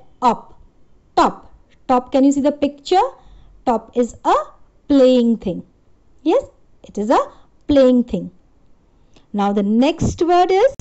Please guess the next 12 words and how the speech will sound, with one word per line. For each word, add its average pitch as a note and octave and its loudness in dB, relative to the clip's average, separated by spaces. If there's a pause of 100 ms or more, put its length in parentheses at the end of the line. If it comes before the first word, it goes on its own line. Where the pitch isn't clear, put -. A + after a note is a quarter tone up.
word F4 0
is A4+ 0 (1200)
m, A#3+ 4
op, D#4+ -2 (160)
mop. D#4 -2 (1160)
M, A3 2
op, D#4+ -2 (320)
mop. E4 0 (2500)
Sound A#3 0
of A#3+ -2
M A#3 2
is G#3 -4